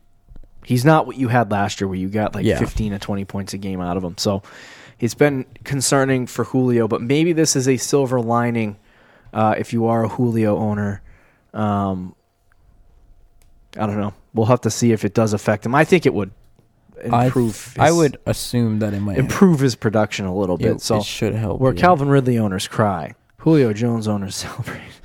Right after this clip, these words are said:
Speaker 2: <laughs>
Speaker 1: Um,
Speaker 2: Do
Speaker 1: according
Speaker 2: not celebrate an injury.
Speaker 1: Yeah, do not celebrate an injury. Uh, according to N F L Network's Ian Rappaport,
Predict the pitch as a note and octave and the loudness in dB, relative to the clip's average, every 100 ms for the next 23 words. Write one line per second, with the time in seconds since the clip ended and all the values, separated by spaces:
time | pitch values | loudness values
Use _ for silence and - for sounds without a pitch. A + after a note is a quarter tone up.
0 | - - - F3 - - - - - - | -12 -10 -2 -2 -2 -10 -20 -20 -20 -20
1 | - A#2 A#2 A#2+ G#2 G#2 D#2+ - E3+ D#3+ | -6 0 2 2 0 0 0 4 6 6
2 | D3 D#3+ D3 C3 C3 A#2+ A2 G#2 - G2 | 6 2 2 2 0 0 -2 -4 -8 -10
3 | - A#2+ B2+ - G#2 F2+ A#1+ A1 - - | -8 -6 -4 -4 -6 -6 -12 -14 -18 -20
4 | - - - - C3 B2+ - - C#3+ - | -20 -20 -10 0 4 4 2 -4 -2 2
5 | E3+ D#3+ - D3 C3+ C3+ B2+ A2 A#2 A2+ | 2 2 2 2 2 2 2 0 0 -2
6 | A2 A2 G#2+ - A#2 | 0 -2 -4 0 2